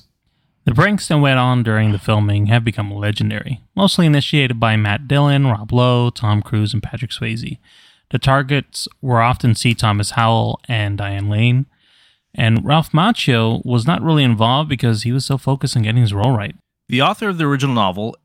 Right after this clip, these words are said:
Speaker 2: S E Hil-, Hinton, was involved during the film as she and Coppola wrote the screenplay together. She appears as a nurse near the end of the film.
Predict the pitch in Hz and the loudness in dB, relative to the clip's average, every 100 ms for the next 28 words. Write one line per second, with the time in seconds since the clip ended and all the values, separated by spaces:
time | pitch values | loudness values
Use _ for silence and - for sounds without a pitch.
0 | - 147 - 139 127 123 123 - 131 104 | -4 -4 -2 -4 -2 -4 -8 -8 -6 -4
1 | 95 123 - 110 110 107 107 110 139 170 | -4 -6 -10 -4 -4 -4 -4 -2 0 -2
2 | 151 151 131 123 110 98 98 117 _ _ | -6 -6 -6 -8 -6 -6 -6 -10 _ _
3 | _ - 104 - - 175 208 156 - 139 | _ -14 -6 -4 -2 -2 -2 -4 -4 -6
4 | - 98 95 127 156 147 135 123 127 117 | -4 -6 -2 -2 -2 -8 -4 -4 -4 -6
5 | 113 113 95 104 117 - - 120 - 156 | -2 -2 -2 -12 -16 -14 -8 -8 -4 -2
6 | 190 180 175 131 120 - 120 107 104 - | -2 -4 -4 -2 -4 -4 -6 -6 -6 -6
7 | 113 113 113 - 92 87 | -6 -6 -8 -8 -10 -10